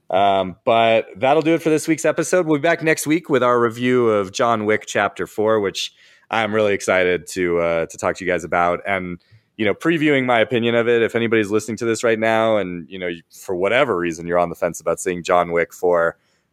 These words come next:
I mean, I would see it in the biggest, just, like, loudest screen you can possibly find, and definitely check it out because it is a lot of fun. Um, I don't, I cannot imagine people going and not having a good time at that movie.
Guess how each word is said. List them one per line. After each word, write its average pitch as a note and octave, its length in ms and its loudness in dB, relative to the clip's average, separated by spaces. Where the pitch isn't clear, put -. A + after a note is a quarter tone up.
I E2 80 -6
mean, E2 340 -8
I G2+ 180 0
would F#2+ 140 -4
see G2 200 -2
it F#2 100 0
in E2 320 -4
the F2 80 -12
biggest, F2 640 -4
just, - 240 -6
like, E2 200 -4
loudest E2 720 -4
screen E2+ 440 -4
you D#2+ 100 -6
can D#2+ 120 -8
possibly D#2 440 -2
find, D#2 360 -2
and D#2 120 -10
definitely E2 280 -4
check D#2+ 200 -6
it D2+ 80 -2
out D2 220 -4
because D2 380 -10
it G2 120 2
is G2 160 2
a F2 100 2
lot D#2 240 0
of D2 100 -8
fun. B1+ 380 -10
Um, D2 260 -14
I C2 100 -12
don't, E2+ 220 -12
I E2 40 -18
cannot F#2 420 0
imagine D#2+ 360 -2
people D2+ 240 -6
going D2+ 320 0
and D2+ 80 -8
not D2+ 200 -2
having D2 240 -2
a C#2+ 40 -6
good D2 140 -4
time D2+ 200 -2
at D2 80 -10
that C#2+ 120 -2
movie. D2 240 -4